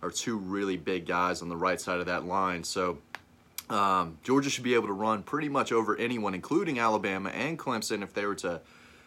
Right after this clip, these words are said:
battle it out. Um, on the right side, I don't think there's anyone getting through Ben Cleveland and Isaiah Wilson if they start to reach the potential that they have, and I think they're doing that. So,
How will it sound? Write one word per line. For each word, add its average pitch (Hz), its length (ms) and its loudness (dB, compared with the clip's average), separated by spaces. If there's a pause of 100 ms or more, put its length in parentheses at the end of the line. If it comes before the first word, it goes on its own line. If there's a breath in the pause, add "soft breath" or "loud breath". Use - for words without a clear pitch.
(140 loud breath)
battle 113 340 6
it 101 100 6
out. 98 340 6
Um, 101 300 2
on 117 100 0
the 127 80 2
right 120 240 6
side, 107 380 6
I 95 40 2
don't 107 140 0
think 95 140 -10
there's 95 160 -6
anyone 98 300 -4
getting 98 220 -2
through 92 140 -4
Ben 92 200 -2
Cleveland 95 420 -2
and 90 80 0
Isaiah 92 320 -2
Wilson 92 400 -2 (280 loud breath)
if 92 140 -8
they 95 140 0
start 95 340 0
to 95 120 -6
reach 92 440 -2 (280 loud breath)
the 95 80 -4
potential 98 480 -8
that 95 140 0
they 90 140 2
have, 98 320 0
and 87 80 -4
I 87 60 -2
think 87 240 -6
they're 85 120 -4
doing 87 380 -4
that. 80 240 -6
So, 87 280 -2